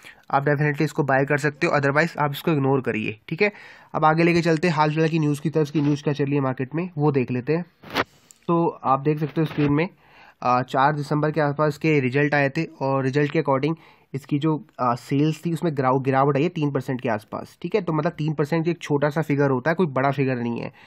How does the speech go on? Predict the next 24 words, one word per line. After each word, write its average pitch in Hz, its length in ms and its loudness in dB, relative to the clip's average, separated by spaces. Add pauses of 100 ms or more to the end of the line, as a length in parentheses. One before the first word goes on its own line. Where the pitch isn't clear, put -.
(300)
राइट? 160 180 -2 (280)
तो 147 60 0
कोई 160 260 2 (680)
मतलब 139 360 -2
घबराने 139 420 2
की - 0 -
ज-, 143 260 -6
ज़रूरत 131 340 0
नहीं 143 100 2
है, 156 40 0
स्टॉक 139 260 -2
में 170 140 0 (380)
छोटा 151 260 0
सा 151 120 0
फिगर 127 300 0
है, 151 60 0
कोई 160 160 -2
बड़ी 143 320 -2 (140)
टेंशन 131 280 -2
वाली 139 160 0
बात 135 200 -2
अभी 151 120 -2
नहीं 120 320 -6
है। 107 120 -10